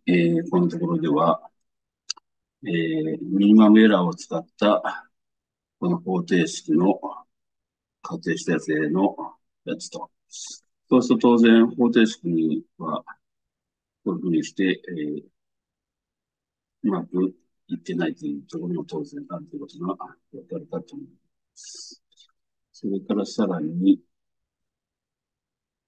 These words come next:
こっちの方で、えー、その方程式の、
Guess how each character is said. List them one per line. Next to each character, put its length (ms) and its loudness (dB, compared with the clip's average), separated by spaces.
こ 80 -14
っ 40 -12
ち 120 -10
の 80 -2
方 220 -6
で、 100 -4
え 60 4
ー、 380 -6
そ 160 -12
の 120 -8
方 140 -8
程 260 -6
式 240 -14
の、 320 -4